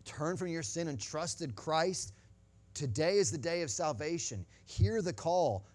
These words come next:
Trust Christ. Be saved. And then if you are a child of God,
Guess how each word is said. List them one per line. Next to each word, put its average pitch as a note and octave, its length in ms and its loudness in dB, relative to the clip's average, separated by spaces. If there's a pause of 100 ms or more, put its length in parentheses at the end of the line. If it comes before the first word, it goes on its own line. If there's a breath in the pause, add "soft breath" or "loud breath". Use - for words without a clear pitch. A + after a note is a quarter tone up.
(100 loud breath)
Trust - 520 0
Christ. D#3 520 0 (340 loud breath)
Be G3 220 4
saved. D#3+ 640 2 (260 loud breath)
And D#3+ 180 2
then F3 120 4
if A#2 120 -2
you A3 220 -4
are F#3+ 400 4
a D#3 80 -4
child F3+ 560 -2
of A2 160 -2
God, C#3 480 0